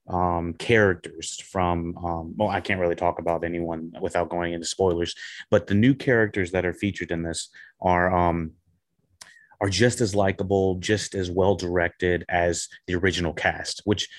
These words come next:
tells me, you know, the, uh, the direction by the Duffer Brothers and Sean Levy has been really well. And, uh, what is, and Nimrod Antal, um, uh, I think I've seen, seen him in some other things, uh, as a director,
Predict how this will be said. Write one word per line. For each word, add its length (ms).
tells 220
me, 160
you 160
know, 180
the, 260
uh, 380
the 140
direction 640
by 120
the 80
Duffer 280
Brothers 500
and 100
Sean 320
Levy 380
has 220
been 180
really 240
well. 380
And, 220
uh, 440
what 120
is, 280
and 200
Nimrod 640
Antal, 460
um, 560
uh, 180
I 60
think 180
I've 100
seen, 360
seen 240
him 100
in 240
some 140
other 140
things, 280
uh, 360
as 100
a 60
director, 480